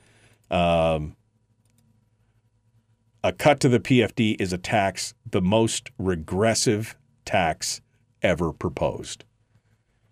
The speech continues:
icer Professor Matthew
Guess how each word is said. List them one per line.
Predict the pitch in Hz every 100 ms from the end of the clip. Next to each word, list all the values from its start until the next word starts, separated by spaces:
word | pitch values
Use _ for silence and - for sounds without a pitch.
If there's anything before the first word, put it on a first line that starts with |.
| _ _ _ _ _ _ _ _ _ -
icer | 107 95 107 92 82 _ _ _
Professor | - 90 92 - 78 76 - _ _ _
Matthew | 87 82 73 - 78 69